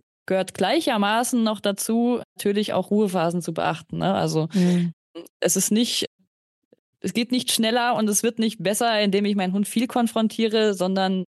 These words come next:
Speaker 1: immer ein gesundes Gleichgewicht zu halten, wenn nicht sogar am Anfang eher den Fokus darauf zu legen, mehr auf Ruhe und einfach mal zu Hause runterkommen und wirklich dosiert in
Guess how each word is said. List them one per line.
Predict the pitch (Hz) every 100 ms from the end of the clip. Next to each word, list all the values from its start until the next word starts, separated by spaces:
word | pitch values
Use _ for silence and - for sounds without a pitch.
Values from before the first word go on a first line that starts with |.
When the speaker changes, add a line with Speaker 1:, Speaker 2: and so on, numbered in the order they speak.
| _
Speaker 1:
immer | - 214 202
ein | 196
gesundes | 175 185 175
Gleichgewicht | - 170 208 190 185 - 185 -
zu | 175
halten, | 170 175 - 170
wenn | 175
nicht | 185
sogar | 170 165
am | 160
Anfang | - - 170 160
eher | 160
den | 160 156
Fokus | 170 175 165
darauf | 143 160
zu | -
legen, | 160 156 156 - _ _ -
mehr | 175 170
auf | 160 160 - - -
Ruhe | 170 185 170 165
und | - 156
einfach | 156 170
mal | 170
zu | 160 160
Hause | 156 160
runterkommen | 151 165 170 160 160 165 160
und | 151 156 151 - -
wirklich | 156 160 -
dosiert | 151 151 151 151
in | - 147 147